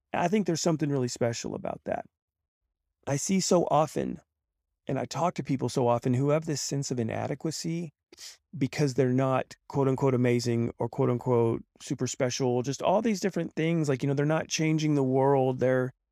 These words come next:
they're worried about this. And this is made so much worse by social media and the fact that, like, everybody is kind of their own little brand or their own,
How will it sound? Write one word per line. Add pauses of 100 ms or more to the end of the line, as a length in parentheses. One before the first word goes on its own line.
(160)
they're
worried
about
this.
And
this
is
made
so
much
worse
by
social
media
and
the
fact
that,
like,
everybody
is
kind
of
their
own
little
brand
or
their
own,